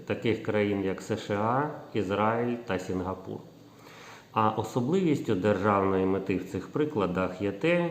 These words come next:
що наголос в них робиться на ті системи соціальної організації, які є життєво важливими за будь-яких умов. І, е, ці системи можуть бути як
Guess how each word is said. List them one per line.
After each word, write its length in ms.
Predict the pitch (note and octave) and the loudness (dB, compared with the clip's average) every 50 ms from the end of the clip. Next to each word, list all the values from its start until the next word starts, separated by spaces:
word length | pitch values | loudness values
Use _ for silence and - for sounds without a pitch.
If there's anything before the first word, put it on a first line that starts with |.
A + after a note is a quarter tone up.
| E3 D#3 - | -4 -8 -10
що 560 | - - - A2 G2+ F#2+ F#2+ F#2 F#2 F2+ - - | -10 -4 -2 0 2 2 2 2 2 0 0 0
наголос 580 | A2+ C3 D#3 D#3+ C3 B2 A2 G2 G2 F2+ - - | 0 0 0 0 2 2 2 2 0 -2 -2 -4
в 40 | |
них 240 | G2 F#2+ F#2+ - - | -4 -4 -4 -4 -4
робиться 560 | G#2+ G2 F#2+ F2+ E2+ F2+ F2 F2 - - F2+ | -2 -2 -2 -2 -2 -2 -4 -4 -6 -6 -6
на 580 | F2 F#2+ G2+ G#2 G#2+ A2 G#2+ G#2 G#2 G2+ G2+ G2 F#2+ - - - - | -4 -2 -2 0 0 0 0 0 0 -2 -2 -4 -6 -8 -10 -8 -6
ті 100 | C3+ C3 | -4 -4
системи 560 | C3 - A2+ G#2+ - - B2 A2 G#2+ G#2+ G#2 | -2 -4 -4 -6 -4 -4 -2 0 2 0 0
соціальної 760 | G2+ - G2+ F#2 - - A2+ G#2 G#2 G#2 G2+ G2 G2 G2 F#2+ G2+ | -2 -4 -8 -8 -4 -2 -2 0 0 0 0 -2 -2 -2 -4 -2
організації, 1000 | A2+ G#2 F#2+ F#2+ G2 F#2+ G2 G2 G2 G2+ A#2+ C#3+ D3+ D3 D3 - - - E2+ - - - - - - - - - - - - - - - | -2 -2 -4 -4 -4 -4 -4 -6 -6 -4 -2 -2 -2 -4 -6 -6 -8 -8 -8 -8 -10 -14 -18 -20 -20 -20 -20 -18 -18 -18 -18 -16 -8 -4
які 380 | F#2+ F#2+ G2 G2 - A#2+ B2 A#2+ | -4 -2 -2 -2 -2 0 2 2
є 540 | A2 G#2+ G#2+ A2 A2 G#2+ G#2 G2+ F#2+ - F2+ F2 | 2 2 2 4 4 4 4 2 0 -2 -2 -2
життєво 540 | G#2 A2 G#2+ G#2+ - B2+ A#2+ A2 G#2+ G#2+ G2+ | -2 -2 -2 -2 0 2 4 4 4 4 4
важливими 720 | G2+ G#2 G2 G2 G#2 G#2+ B2+ C#3+ C#3+ C3+ G#2+ E2+ E2+ E2 | 4 2 2 2 0 2 2 2 2 2 2 0 -2 -4
за 200 | D2+ D#2 F#2 F#2 | -6 -4 -4 -4
будь-яких 720 | F2 E2 F2+ F#2+ G#2 G#2 A#2 A#2 - - F2+ E2+ E2+ - G#2 | -4 -2 -2 -4 -2 -2 -2 -2 -4 -4 -6 -8 -4 -2 -2
умов. 360 | G2 F#2+ D#2+ D2 D2 C#2+ - - - - - - - - - - - - - - - - - - - - - - - | -2 0 -2 -4 -6 -10 -14 -16 -18 -20 -20 -20 -20 -20 -20 -20 -20 -20 -18 -18 -20 -20 -20 -20 -20 -20 -20 -14 -8
І, 600 | - B2 A2+ A#2 A#2+ A#2 A#2+ A#2 A2+ A#2 A2+ A2 G#2+ G#2 G2+ G2 F#2+ F#2 - - | -2 0 2 2 2 2 4 4 4 4 6 6 4 4 4 2 2 0 -2 -2
е, 400 | G2+ F#2+ F#2 F#2 F#2+ F#2 F2+ F2+ F2+ | 0 0 0 0 0 0 0 -2 -2
ці 160 | - - B2 A2 | -2 -2 -2 -2
системи 640 | - - G#2+ G#2 - - D#3+ F3 E3+ D3+ G#2+ F#2+ | -2 -4 -6 -6 -4 -2 0 0 2 2 2 2
можуть 440 | F#2+ F#2+ A2+ A#2 A#2+ G#2+ A2+ G#2+ G2 | 2 2 2 2 2 2 0 0 0
бути 520 | G2 A2+ A2+ A2 A2 A#2 A2 G#2 G2 G2+ - | -2 -2 -2 -2 0 2 2 2 2 0 -2
як 440 | A2 G#2 A#2+ B2 B2+ B2 - - | -2 -2 0 0 0 -2 -4 -8